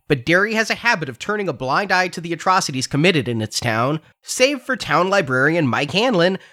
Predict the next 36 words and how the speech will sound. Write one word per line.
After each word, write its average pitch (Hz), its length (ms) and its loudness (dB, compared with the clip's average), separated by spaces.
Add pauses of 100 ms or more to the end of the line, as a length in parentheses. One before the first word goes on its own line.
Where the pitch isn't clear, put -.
(140)
played 190 260 0
by 233 340 2 (180)
Isaiah 147 460 2
Mustafa. 208 600 -2 (220)
He's 208 300 -4
the 156 140 0
last 170 400 -4
remaining 185 400 0
member 165 260 2
of 143 120 0
the 147 60 -2
Losers 170 420 -2
Club 180 240 0
in 180 100 -2
Derry, 131 480 2
and 120 100 -2
he 143 120 2
has 135 100 2
spent 139 280 -2
the 117 60 -14
past 123 300 -4
twenty-seven 208 640 0
years 170 420 0
researching 196 640 0
the 185 80 -2
monster 143 400 0
that 127 160 -6
terrorized 160 520 0
him 151 120 2
and 151 80 2
his 160 100 0
friends 113 380 -2
back 104 240 -4
in 117 100 -2
nineteen 104 400 -4
eighty-nine. 101 680 -4